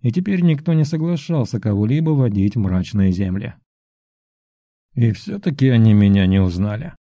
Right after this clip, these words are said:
слегка рассмеялся Юрий, когда всё же выехал за пределы этого пограничного городка, в который всё же вернулся неожиданно для местных жителей.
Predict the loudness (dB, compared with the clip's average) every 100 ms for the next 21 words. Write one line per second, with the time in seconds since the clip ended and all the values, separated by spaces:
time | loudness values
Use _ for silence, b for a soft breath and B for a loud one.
0 | _ _ _ -4 -2 -2 -2 0 0 -2
1 | 2 2 2 0 -2 -2 0 0 0 -2
2 | -4 -2 -2 -2 -2 0 0 0 -6 -6
3 | -4 0 0 -2 -2 -2 0 -2 -2 -2
4 | 0 0 0 -2 -4 -2 0 2 0 0
5 | 0 0 0 -4 -2 0 0 -2 _ _
6 | _ _ -10 -6 -2 -2 -2 0 2 2
7 | 2 2 2 0 0 2 2 0 -2 2
8 | 2 2 2 2 2 2 0 -2 0 -4
9 | -4 -8 -10